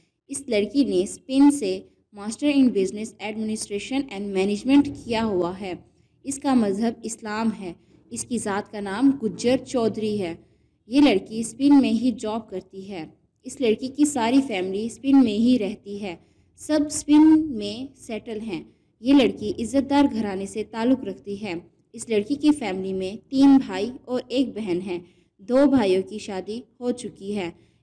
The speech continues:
इनका स्पेन और पाकिस्तान में अपना घर है। इनका पाकिस्तान में बारह कनाल का अपना घर है। इसके अलावा गुजरात, स्पेन, झेलम में और प्रॉपर्टीज भी हैं,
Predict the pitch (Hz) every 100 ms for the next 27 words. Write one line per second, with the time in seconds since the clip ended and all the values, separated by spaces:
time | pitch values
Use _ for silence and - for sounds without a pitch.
0 | - 269 277 302 294 - 262 294 285 220
1 | 202 190 208 - 190 180 190 208 240 -
2 | 269 214 202 214 202 175 - _ - -
3 | 254 277 285 285 208 220 - 196 202 214
4 | 214 220 254 294 240 202 185 185 208 -
5 | - 214 202 - 185 220 254 311 - _
6 | _ - 277 285 240 214 190 202 202 220
7 | 208 208 196 208 240 - - - 233 254
8 | 262 - 214 233 240 285 226 190 - -
9 | _ _ 240 269 269 233 202 202 - 240
10 | 247 - 185 202 196